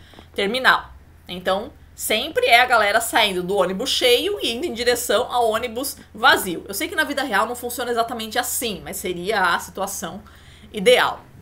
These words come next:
tá? Então, a mesma coisa é o que acontece com os campos de vento do planeta.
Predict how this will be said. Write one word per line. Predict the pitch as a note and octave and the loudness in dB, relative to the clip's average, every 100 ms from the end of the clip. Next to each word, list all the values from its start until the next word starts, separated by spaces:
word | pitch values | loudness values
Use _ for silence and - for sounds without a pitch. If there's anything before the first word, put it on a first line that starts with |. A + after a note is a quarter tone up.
| - | -18
tá? | - F#3+ - - - - - | -14 -14 -14 -20 -20 -20 -12
Então, | - C#4+ | -4 0
a | |
mesma | F4 - - | 2 4 4
coisa | D4 B3 C4+ E4 G4+ - - - - - - - | 6 6 4 0 -6 -8 -20 -20 -20 -20 -18 -10
é | G3+ | -4
o | |
que | |
acontece | A3 - B3+ A3 G3+ G#3+ - C#4 | -2 -2 -2 2 4 2 -2 -8
com | C4 A3+ B3 - | -2 -2 -2 -6
os | C4+ - | -6 -4
campos | D#4+ A#3+ A#3+ C#4 A3 | 2 2 2 -6 -6
de | C#4 | -6
vento | A3 G#3+ A3+ A#3+ B3+ | -2 -2 -2 -6 -6
do | G3+ A3 C#4 - - - | -4 -6 -6 -16 -20 -6
planeta. | C4+ D4+ C#4+ F3+ - - | 2 4 4 0 -4 -20